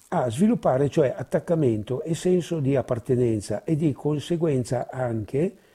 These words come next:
a costituire un ottimo vettore per promozioni mirate.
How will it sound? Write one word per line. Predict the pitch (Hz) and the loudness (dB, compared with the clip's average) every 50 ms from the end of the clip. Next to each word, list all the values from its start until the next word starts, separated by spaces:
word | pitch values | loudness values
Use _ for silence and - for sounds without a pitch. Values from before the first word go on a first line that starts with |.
| _ _ _ _ _ | _ _ _ _ _
a | - - 156 | -6 -6 -4
costituire | - - 175 147 - 208 185 - - 185 151 135 123 131 | -2 0 -2 -2 0 -2 -4 0 2 2 4 4 4 2
un | 143 151 165 | 2 2 2
ottimo | 185 160 131 - 160 151 139 139 | 2 2 0 0 -2 0 0 0
vettore | 131 175 175 - - 165 160 160 170 160 | 0 0 -2 0 0 0 2 2 2 0
per | - 151 143 131 | 0 0 -2 -2
promozioni | - - 139 139 147 147 135 - - 127 120 117 117 117 - - | 0 0 0 0 0 0 -2 -2 0 0 0 2 0 -2 -4 -4
mirate. | - 135 127 120 104 92 95 95 - - 117 - _ _ | -2 0 0 0 0 -2 -8 -10 -10 -10 -12 -12 _ _